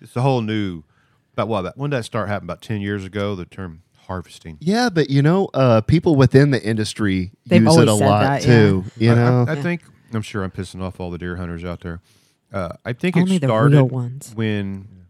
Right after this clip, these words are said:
Speaker 1: people started really getting ramped up about killing the deer,
Speaker 2: Mm-hmm.
Speaker 1: and it and, and the whole narrative said, "Well, if we don't harvest these deer,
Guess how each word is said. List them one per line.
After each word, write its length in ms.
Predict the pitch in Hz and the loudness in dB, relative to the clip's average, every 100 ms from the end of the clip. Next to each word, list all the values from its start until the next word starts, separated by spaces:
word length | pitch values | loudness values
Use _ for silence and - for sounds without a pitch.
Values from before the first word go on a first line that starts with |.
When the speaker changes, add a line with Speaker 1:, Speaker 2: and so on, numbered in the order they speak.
| _ _ _ - | _ _ _ -8
Speaker 1:
people 240 | 123 101 | -6 -6
started 300 | - 117 95 | -6 -4 -4
really 320 | 90 110 101 | -4 -6 -6
getting 280 | 87 107 90 90 | -6 -8 -8 -10
ramped 320 | 98 98 104 | -8 -8 -8
up 140 | 98 | -8
about 320 | 92 98 - - | -8 -8 -8 -8
killing 260 | 113 98 | -6 -6
the 80 | 90 | -8
deer, 360 | 92 95 95 98 | -6 -6 -6 -8
Speaker 2:
Mm-hmm. 340 | 107 98 98 101 | -8 -8 -10 -10
Speaker 1:
and 80 | 101 | -12
it 120 | - | -14
and, 220 | 101 92 62 50 | -20 -20 _ -20
and 100 | 87 | -10
the 80 | 98 | -6
whole 160 | 110 | -4
narrative 420 | 95 101 90 87 | -4 -4 -6 -10
said, 180 | - 87 | -12 -12
"Well, 240 | 98 95 90 | -8 -8 -8
if 140 | - | -6
we 80 | 156 | -6
don't 200 | 160 - | -6 -10
harvest 680 | - 156 156 151 98 - 95 | -10 0 0 0 -6 -12 -10
these 200 | 87 78 | -10 -10
deer, 440 | 87 80 73 | -12 -10 -12